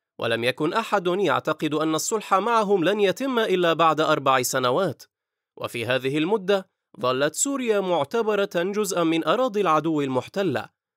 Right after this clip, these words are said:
وقد استلم الجيش العربي زمام الأمور في حلب.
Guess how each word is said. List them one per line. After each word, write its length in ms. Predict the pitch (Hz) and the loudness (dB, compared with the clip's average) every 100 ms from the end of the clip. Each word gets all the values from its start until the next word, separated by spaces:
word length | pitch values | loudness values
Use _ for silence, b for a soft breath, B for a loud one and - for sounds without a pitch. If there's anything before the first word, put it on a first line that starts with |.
| _ 120 | _ -8
وقد 300 | 120 123 113 | -4 -4 -4
استلم 380 | - 139 139 | -4 0 2
الجيش 360 | 143 135 165 - | 0 0 -4 -2
العربي 580 | 170 165 180 254 247 202 | 0 2 2 -2 -4 -2
زمام 440 | 160 143 226 262 | 0 2 0 0
الأمور 460 | 208 170 175 170 151 | 0 -2 -2 -2 -2
في 160 | 156 | -4
حلب. 340 | 139 226 143 | -4 0 0